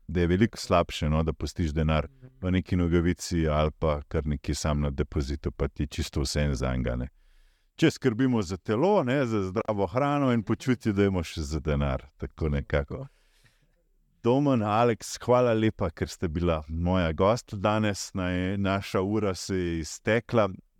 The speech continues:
Speaker 1: Mislim, da je bil zelo zanimiv podcast, da smo v bistvu tudi pripomogli malo k tej pismenosti, razumevanju. Eh, zagotovo nismo mogli čisto vsega pojasniti, zato upam, da boste še kdaj gosta,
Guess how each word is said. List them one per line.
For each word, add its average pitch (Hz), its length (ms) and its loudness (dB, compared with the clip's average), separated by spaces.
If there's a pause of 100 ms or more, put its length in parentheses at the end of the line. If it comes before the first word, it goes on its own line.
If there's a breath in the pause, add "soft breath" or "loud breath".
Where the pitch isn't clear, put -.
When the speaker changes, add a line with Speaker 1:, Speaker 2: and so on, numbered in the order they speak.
Speaker 1:
Mislim, 135 480 0
da 123 60 4
je 117 80 4
bil 113 180 0
zelo 110 420 0
zanimiv 135 380 2
podcast, 123 540 0
da 101 80 -6
smo 110 200 -4
v 107 120 -2
bistvu - 200 -4
tudi - 260 -14
pripomogli 104 580 0
malo 95 240 2
k - 80 -14
tej 95 120 -2
pismenosti, 98 680 -4
razumevanju. 101 720 0 (500)
Eh, 92 180 -2
zagotovo 95 460 0
nismo 95 240 -2
mogli 92 240 0
čisto 123 260 -6
vsega 113 340 2
pojasniti, 95 680 0
zato 87 300 0
upam, 85 380 -2
da 82 80 -2
boste 82 300 -6
še - 160 -6
kdaj 117 240 2
gosta, 117 500 2